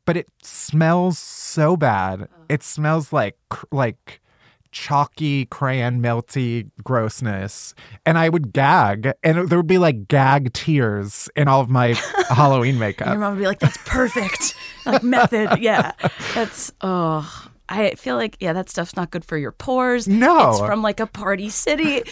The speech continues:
Speaker 2: We're in an era of incredible skincare. <laughs> And
Speaker 1: Yeah, this
Speaker 2: there's no
Speaker 1: is
Speaker 2: point rubbing, like, you know, dyed beeswax into your face.
Speaker 1: No.
Speaker 2: But
Speaker 1: Yeah. It, but it's also, you know, I feel like the, the gay community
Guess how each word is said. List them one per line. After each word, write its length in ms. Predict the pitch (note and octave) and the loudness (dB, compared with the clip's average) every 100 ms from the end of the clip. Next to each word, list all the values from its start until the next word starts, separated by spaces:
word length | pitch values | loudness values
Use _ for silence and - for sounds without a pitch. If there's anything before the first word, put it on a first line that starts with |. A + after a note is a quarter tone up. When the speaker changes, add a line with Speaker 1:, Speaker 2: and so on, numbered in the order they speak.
| - | -2
Speaker 2:
We're 180 | A3+ A#3 | 4 4
in 120 | A#3 | 4
an 120 | B3 - | 0 2
era 400 | A3 A#3+ A#3+ A#3 | 4 6 6 4
of 320 | - A3 A3+ - | 2 -2 -8 -10
incredible 500 | A#3 C4 B3 C4+ B3 | -8 -2 0 0 0
skincare. 840 | D#4+ - C#4 D4+ F#4+ D#4 F4+ - - | -2 0 2 2 0 2 2 2 -4
<laughs> 380 | - F4+ D4+ D4 | -2 2 2 2
And 360 | D4+ - F3+ F#3 | 0 -2 0 4
Speaker 1:
Yeah, 280 | A#3 A2 F#2+ | 6 6 2
this 260 | C3+ B3+ | 0 0
Speaker 2:
there's 120 | B3 A3+ | 0 0
no 120 | A3 | 0
Speaker 1:
is 60 | G#3 | 0
Speaker 2:
point 300 | A#3 G3+ - | -2 -2 0
rubbing, 340 | G3 F#3 G3 | 0 0 -2
like, 280 | G3 G3 - - - - - - | -4 -8 -12 -18 -20 -20 -20 -8
you 120 | G3+ | -2
know, 120 | F3+ | -2
dyed 560 | F3+ F3 F3 F#3 G3 D#3+ | -4 -4 -2 0 -2 -2
beeswax 760 | F3+ F3+ G3+ G3 C3+ - - | -4 -4 -2 -2 -2 -6 -8
into 240 | - A#3+ B3+ | -8 -6 -6
your 140 | - | -8
face. 180 | A#3+ - | -6 0
Speaker 1:
No. 500 | E3+ F#3+ G#3 B2 F2 - - - | 4 6 6 4 2 -8 -18 -8
Speaker 2:
But 300 | G#3+ A3 - _ | -6 -6 -10 _
Speaker 1:
Yeah. 440 | F#3 F#3 F3 G2 - - | 0 4 4 2 -2 0
It, 200 | G#3 G3 | 2 4
but 120 | C4 | 4
it's 160 | C4 | 4
also, 680 | - G3+ A#3 A#3+ A#3 G3 E3 | 4 4 4 4 6 6 6
you 200 | - F#3 | 2 0
know, 280 | F3 A#2 G#2 | 2 2 2
I 120 | C#3+ | 2
feel 200 | D#3 F#3+ | 2 2
like 360 | F3+ D#3 B2 - - | 4 4 0 -8 -10
the, 460 | B2 C#3 B2+ A2+ | -2 0 2 2
the 160 | B2+ C#3+ | 0 -2
gay 300 | A2+ C3+ B2+ | 0 0 -2
community 800 | - B2 A2+ G#2+ - G#2+ F#2 G2 | -4 -4 -4 -6 -6 -6 -4 -6